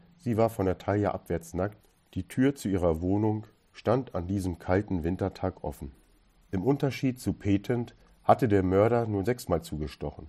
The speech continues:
Die Stiche befanden sich vornehmlich im Rücken. Zudem erstreckte sich eine klaffende Wunde vom Brustbein bis zur Leiste. Es hatte fast den Anschein,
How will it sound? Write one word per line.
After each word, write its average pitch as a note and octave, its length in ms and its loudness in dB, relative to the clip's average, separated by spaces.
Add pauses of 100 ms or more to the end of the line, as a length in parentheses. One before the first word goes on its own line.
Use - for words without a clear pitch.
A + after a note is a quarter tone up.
(220)
Die F2+ 80 -4
Stiche D3 400 -2
befanden A2 440 -4
sich A2 160 -6
vornehmlich G#2 680 0
im E2+ 100 -4
Rücken. G2+ 380 -2 (360)
Zudem A#2 380 0
erstreckte B2 560 -2
sich A2 240 -4
eine F2 200 -2
klaffende G2+ 540 -2
Wunde F#2+ 380 2 (220)
vom F2+ 200 -4
Brustbein A#2 680 0 (100)
bis F#2+ 160 -6
zur G2+ 120 -2
Leiste. E2 500 -2 (500)
Es - 220 -4
hatte B2 200 0
fast G#2+ 280 -4
den E2+ 140 -4
Anschein, G2 600 -2